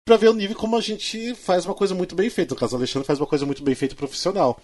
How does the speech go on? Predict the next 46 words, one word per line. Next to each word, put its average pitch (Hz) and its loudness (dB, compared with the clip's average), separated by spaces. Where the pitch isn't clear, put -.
que - -4
as 180 2
produtoras 185 -4
acabam 190 -2
gostando. 226 0
Então, 190 0
assim, 160 -2
se - -8
você 156 -2
é 190 2
de 143 -6
produtora 131 -4
e - -8
tá 120 -6
escutando 123 -6
isso, 120 -6
você - -4
é 127 -2
ator, 120 -6
quer 123 -8
montar 117 -6
alguma 117 -4
coisa, 160 0
se - -12
quiser, 208 6
ô, 214 4
contrata 135 -4
a - 2
gente 175 -4
aí 180 0
pra 180 -4
gente 165 -10
fazer 160 2
a 147 0
parte 143 -2
gráfica 139 0
aí 135 -2
que 156 -10
a 151 -6
gente 156 -12
vai 170 -6
fazer 160 -6
com 165 -8
o - -4
maior 156 -2
prazer. 185 -4